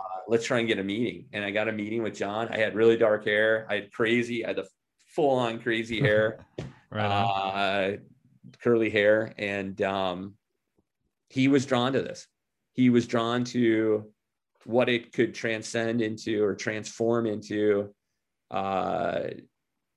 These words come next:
Speaker 1: for his business, what it could do for his clients, what it could stand for, for the community,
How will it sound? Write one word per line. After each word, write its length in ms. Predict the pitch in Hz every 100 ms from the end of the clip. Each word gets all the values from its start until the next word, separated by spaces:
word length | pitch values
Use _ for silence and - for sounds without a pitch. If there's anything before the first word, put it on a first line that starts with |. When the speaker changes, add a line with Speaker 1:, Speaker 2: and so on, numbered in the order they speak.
| _
Speaker 1:
for 200 | - 117
his 160 | 104 90
business, 520 | 104 104 123 139 -
what 200 | - 107
it 60 | 98
could 200 | 101 95
do 160 | 107
for 180 | 107 104
his 160 | 95 90
clients, 680 | - 104 101 117 147 - - _ _ _ _ -
what 260 | 98 104
it 120 | 107
could 160 | 107 104
stand 420 | - 110 110 120
for, 240 | 113 107 107
for 240 | 101 95
the 60 | 95
community, 600 | 110 101 104 120 131